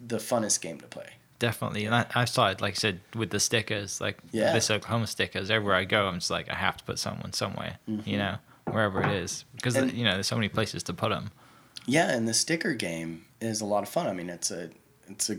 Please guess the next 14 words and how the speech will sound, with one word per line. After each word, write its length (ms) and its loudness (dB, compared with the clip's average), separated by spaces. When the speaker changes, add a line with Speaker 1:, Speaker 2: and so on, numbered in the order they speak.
Speaker 1:
good 200 0
way. 180 2
I 40 0
mean, 180 -4
<sighs> 340 -20
it's 180 4
just 260 4
all 180 4
boils 340 -6
down 200 -6
to 60 -10
advertising, 600 -10
really. 160 -6
Speaker 2:
Yeah. 180 4